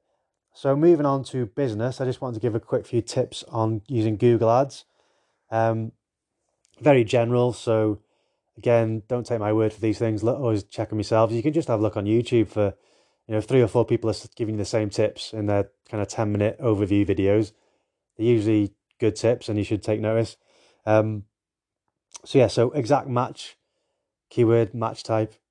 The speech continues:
Um, you can use phrase match, broad match, broad match modified.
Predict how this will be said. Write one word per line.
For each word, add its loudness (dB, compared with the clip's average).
Um, -4
you -4
can -4
use 0
phrase 2
match, -4
broad 0
match, -6
broad -2
match -6
modified. 0